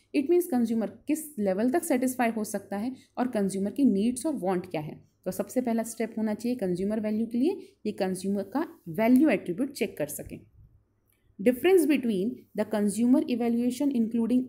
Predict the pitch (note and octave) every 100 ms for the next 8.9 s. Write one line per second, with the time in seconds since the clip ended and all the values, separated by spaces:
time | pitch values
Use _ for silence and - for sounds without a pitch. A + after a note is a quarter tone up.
0 | - A3+ D4+ D#4 A#3 G3+ A3+ - - A3+
1 | G#3 - A#3+ B3+ C4 G#3 F#3+ F#3 F#3+ F#3+
2 | B3 B3+ A3+ A#3 - A3+ B2+ - _ _
3 | _ _ _ _ - C#4+ C#4+ - C#4 B3
4 | G#3 G3 G3 F#3+ E3 - D#3+ G#3+ G#3 A#3
5 | A#3 A#3 A#3 A#3+ B3+ G#3 F#3+ F3 A3+ B3
6 | C#4 D#4+ - G3 G3 F#3+ A3+ B3 G3 E3+
7 | D#3+ - - G#3+ A3 A#3 F#3+ F3+ G#3 G#3+
8 | G3 G3 - C#4 C#4 G3 E3 F3 E3+